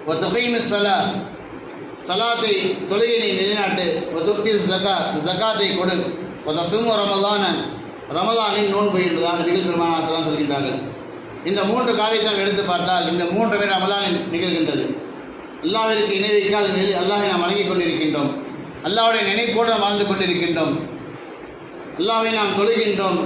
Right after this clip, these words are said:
ஜக்காத்தையும் கொடுக்கின்றோம். அருமையானவர்களே, அது மட்டுமல்ல, ரமலானில் குறிப்பாக அதிகமாக நோன்பு நோக்கின்றோம். பரதான நோன்பு அல்லாஹ் சுப்ஹானஹு வ தஆலா அதற்கு தன்னை கூலியாக அல்லாஹ் ஆக்குகின்றான் என்றால் எவ்வளவு பெரிய வாக்கியம். ஷஹருன் அலீமுன்,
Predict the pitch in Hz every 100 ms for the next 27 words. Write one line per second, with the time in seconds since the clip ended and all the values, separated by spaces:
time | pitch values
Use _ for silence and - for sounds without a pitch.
0 | 156 185 220 233 233 208 196 196 185 180
1 | 165 139 - - 139 185 185 165 160 147
2 | - - 143 175 180 175 160 160 151 -
3 | - - - - 123 156 202 220 214 185
4 | 190 196 180 165 175 170 151 160 202 190
5 | 170 170 185 180 170 139 147 135 127 123
6 | - - - - - - 160 185 208 220
7 | 202 196 180 175 175 190 190 170 202 202
8 | 185 180 185 160 156 - - - 165 202
9 | 208 226 190 196 226 233 214 208 208 196
10 | 185 185 180 160 170 170 165 160 165 156
11 | 143 - - 156 214 208 185 170 160 -
12 | 135 - - - - - 180 208 226 226
13 | 202 226 233 226 180